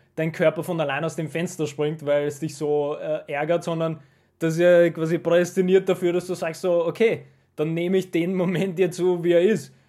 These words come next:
Und wenn du dann sagst, ja, aber ich bin so gestresst, dann hast du schon verloren. Also das ist eigentlich das Schöne, ist ja perfekt zum Üben.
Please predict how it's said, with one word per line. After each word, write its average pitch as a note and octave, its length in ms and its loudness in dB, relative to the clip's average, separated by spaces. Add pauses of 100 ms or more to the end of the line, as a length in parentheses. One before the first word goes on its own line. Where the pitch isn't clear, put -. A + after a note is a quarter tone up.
(460)
Und D#3 140 -6
wenn F3 140 0
du F#3 100 4
dann F#3+ 160 4
sagst, F3+ 300 -4
ja, F#3 80 6
aber F#3 120 8
ich F#3 120 4
bin G3 120 2
so F#3 120 -2
gestresst, E3+ 600 -4 (120)
dann D3 140 -6
hast F3+ 120 -4
du F#3 60 -4
schon F3 220 -4
verloren. E3+ 560 0
Also D3 160 -6
das G#3 140 2
ist A3 100 2
eigentlich B3+ 260 0
das F3 160 -6
Schöne, A3 300 2
ist C#3+ 80 -4
ja D#3+ 80 0
perfekt F#3 400 -4
zum G#3 120 -4
Üben. A3+ 360 -8